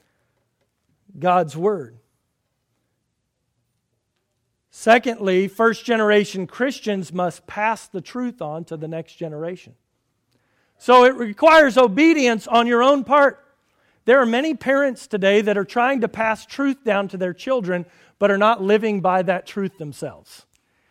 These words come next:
And they say things like this, "Do what I say, not what I do."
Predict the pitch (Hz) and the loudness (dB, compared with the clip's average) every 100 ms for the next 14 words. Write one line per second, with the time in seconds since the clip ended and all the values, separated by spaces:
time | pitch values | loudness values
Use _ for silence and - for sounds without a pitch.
0 | _ - 196 202 190 233 220 220 208 185 | _ -8 -2 -2 0 0 0 0 -4 -2
1 | 175 170 170 165 - _ _ 139 135 285 | -4 -4 -6 -8 -12 _ _ -12 -4 -2
2 | 320 349 311 320 - 320 302 175 156 185 | 0 0 0 -2 -4 -6 -4 -4 -2 -4
3 | 196 _ _ _ _ _ _ 135 175 214 | -6 _ _ _ _ _ _ -6 -4 -2
4 | 190 170 175 156 139 120 | -2 -2 -4 -6 -10 -14